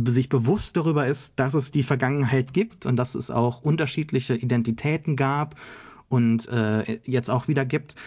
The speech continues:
und man nicht unbedingt da zurück kann oder zurück zu dieser Zeit kann, sondern einfach so, dass das passiert ist, dass das der Ablauf der Zeit ist. Und das verarbeitet die Serie auch in ganz, äh, wirklich sehr spannenden, melancholischen und, und nachdenklichen,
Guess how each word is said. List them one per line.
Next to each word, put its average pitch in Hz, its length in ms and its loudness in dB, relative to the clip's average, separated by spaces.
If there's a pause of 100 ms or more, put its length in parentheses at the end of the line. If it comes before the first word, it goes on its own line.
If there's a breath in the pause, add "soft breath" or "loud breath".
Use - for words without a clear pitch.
(480 loud breath)
und 139 480 0 (240)
man 135 760 2 (340)
nicht 175 360 0
unbedingt 175 400 0
da 131 160 0
zurück - 480 -2
kann 104 320 -2
oder 104 260 0
zurück 151 260 -2
zu - 80 -2
dieser 113 240 2
Zeit 151 400 -2
kann, 113 200 2
sondern 117 320 2
einfach 131 240 0
so, 143 120 -2
dass 131 280 -2
das 131 140 -6
passiert 220 360 0
ist, - 180 -12
dass 113 140 -4
das - 220 -8
der - 160 -6
Ablauf 127 360 -2
der 127 120 0
Zeit 139 320 -2
ist. - 120 -10
Und 107 240 0 (360 loud breath)
das 117 180 -2
verarbeitet 143 420 0
die 143 60 0
Serie 131 380 2
auch - 180 -2
in 117 100 4
ganz, 110 300 0 (280 loud breath)
äh, 107 420 2 (340)
wirklich 127 340 -2
sehr 110 160 2
spannenden, 135 500 2
melancholischen 127 720 2
und, 104 200 2
und 107 140 2
nachdenklichen, 113 880 0